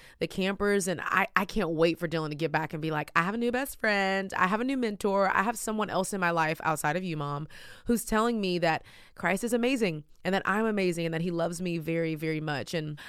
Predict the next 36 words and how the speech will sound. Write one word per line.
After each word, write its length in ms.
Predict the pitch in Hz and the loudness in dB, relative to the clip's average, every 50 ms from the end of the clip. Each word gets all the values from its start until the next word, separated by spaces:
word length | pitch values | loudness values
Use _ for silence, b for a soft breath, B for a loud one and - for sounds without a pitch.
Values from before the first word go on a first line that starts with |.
| B | B
I 120 | - 226 269 | 8 8 8
wanna 180 | 285 294 269 | 8 8 6
invite 340 | 240 214 180 180 185 180 - | 4 6 6 6 6 6 2
you 60 | 214 | -2
to 80 | 175 170 | -4 -2
start 240 | - 180 175 175 170 | 0 2 4 4 4
a 40 | |
brand 300 | 151 160 156 156 165 170 | 2 2 0 0 0 0
new 200 | 170 170 165 165 | 0 -2 -4 -4
tradition 400 | 156 - 175 160 165 - - 175 | -4 -4 -4 -2 -2 -2 -4 -6
for 140 | 156 - 185 | -4 -2 -2
your 200 | 180 175 202 - | 0 0 0 2
own 300 | 175 208 214 214 202 190 - | 2 0 0 0 -2 -6 -8
children 440 | - - 226 247 254 - 160 147 - | -4 0 0 0 2 0 -2 -4 -2
or 160 | - 156 170 | -2 -2 0
your 100 | 175 180 | 0 -2
child 440 | - - 196 196 226 208 170 165 B B B B B | 2 2 4 4 4 4 2 0 B B B B B
at 160 | 160 175 180 | 4 4 4
Pine 240 | - 180 175 185 190 | 6 2 0 0 0
Cove 300 | - 196 185 175 170 170 | 0 2 2 2 2 -2
Springs 480 | - - - 165 165 165 165 160 - - | -6 -8 -6 -4 -4 -4 -4 -6 -8 -8
this 200 | 165 160 165 - | -2 -2 -2 -2
summer. 320 | - - 180 165 151 135 143 | 0 0 0 0 0 -2 0
So 240 | - - 190 151 B B B B B | 4 4 4 4 B B B B B
all 100 | - 208 | 6 8
you 60 | 254 | 8
gotta 100 | 302 294 | 8 8
do 140 | 262 302 302 | 6 4 2
is 80 | 285 220 | 2 0
just 160 | 269 214 190 | 0 0 2
go 100 | 226 208 | 2 2
to 80 | 185 170 | 2 2
pine 260 | - 180 180 196 214 | 0 0 0 0 -2
cove 200 | 233 220 208 190 | -2 -4 -2 0
dot 180 | 220 220 226 | 0 0 0
com. 520 | - 202 208 185 185 185 185 180 180 175 | 0 0 2 4 4 4 2 2 -2 -8